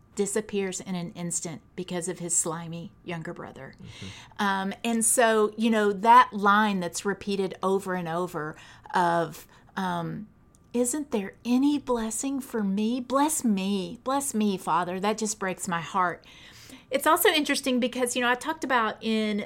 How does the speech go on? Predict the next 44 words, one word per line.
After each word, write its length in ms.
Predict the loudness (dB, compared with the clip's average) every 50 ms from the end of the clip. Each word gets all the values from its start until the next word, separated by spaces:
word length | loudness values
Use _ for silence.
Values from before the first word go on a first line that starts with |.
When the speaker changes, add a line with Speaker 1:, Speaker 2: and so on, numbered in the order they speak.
| -6 -2
Speaker 1:
the 160 | 0 2 2
sermon 500 | 2 0 0 0 2 2 2 2 2 0
last 480 | 0 0 2 2 2 2 0 -2 -2 0
week, 380 | 2 2 2 2 0 -4 -2 0
that 220 | 2 2 2 0
phrase, 520 | -2 2 4 4 6 6 4 4 2 0 -2
"Here 220 | 0 2 2 4
I 180 | 2 0 0 -2
am," 540 | -6 -6 -6 -6 -4 -4 -2 -2 -4 -4 -8 -6
the 100 | -6 -6
Hineni. 720 | -4 -4 -4 -4 -4 -4 -4 -4 -4 -4 -2 -4 -4 -4 -6
Speaker 2:
Mm-hmm. 320 | -12 -14 -12 -12 -12 -12 -12 -14 -18 -20 -20 _ -20 -20 -20 -20 -20 _ -20 _ _ _ _ 0
Speaker 1:
There 140 | 4 6 6
are 60 | 6
two 380 | 4 0 -2 0 2 2 2 0
people 560 | 0 0 -2 -2 -2 0 0 0 0 0 -2 -2
in 300 | -2 0 0 0 0 0
the 340 | -2 -2 -4 -4 -6 -8 -8 -4 -2
Isaac, 680 | 2 2 2 2 2 0 0 0 0 0 -2 -4 -8 -8
Jacob, 480 | -4 -2 0 -2 -2 -2 -4 -4 -2 -2
and 140 | -4 -4
Esau 380 | -4 -6 -4 -4 -4 -4 -4 -4
story 560 | -4 -4 -4 -2 -2 0 0 2 0 0 -2 -4
who 100 | -4 -2
say 720 | 0 0 0 0 2 4 4 4 4 2 0 -2 -6 -8 -12 -16 -10 -8
Hineni. 640 | -6 -4 -4 -4 -6 -6 -8 -8 -10 -10 -12 -14 -16 -16 -20 -20 -20 -20 -14 -4 0
And 200 | 2 4 6 6
that's 280 | 6 4 4 2 0
significant 760 | -2 0 0 2 2 2 2 2 2 -2 0 -2 -6 -6 -4 -4
because 300 | -4 -2 -2 -2 0 0
saying 440 | 2 4 4 2 2 2 0 0
"Here 200 | 0 2 2 4
I 140 | 4 4 2
am" 280 | 0 -2 -4 -2 -2 0
in 120 | 0 0
that 240 | 0 0 -2 -2 0
way 240 | 2 2 2 2 0
means 260 | 0 0 -2 -2 -2 -4
that 160 | -6 -6 -4
you're 120 | -2 -2 -2
listening 600 | -2 -2 -2 -2 -4 -4 -4 -4 -6 -6 -8 -8
for 160 | -10 -10 -10
God's 400 | -10 -8 -8 -10 -10 -10 -10 -12
call. 480 | -14 -12 -10 -10 -10 -10 -10 -12 -14